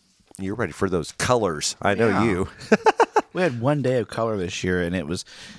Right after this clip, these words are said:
Speaker 2: uh, this past fall.
Speaker 1: Yeah.
Speaker 2: And I couldn't take pictures of the color because it was rainy and dreary.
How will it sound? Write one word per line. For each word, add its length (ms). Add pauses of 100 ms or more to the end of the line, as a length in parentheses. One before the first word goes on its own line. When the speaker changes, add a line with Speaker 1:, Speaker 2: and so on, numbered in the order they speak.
(760)
Speaker 2:
uh, 220
this 120
past 320
fall. 320
Speaker 1:
Yeah. 260 (100)
Speaker 2:
And 320 (160)
I 80
couldn't 360
take 240
pictures 440
of 200
the 80
color 540
because 580
it 160
was 220
rainy 540
and 120
dreary. 520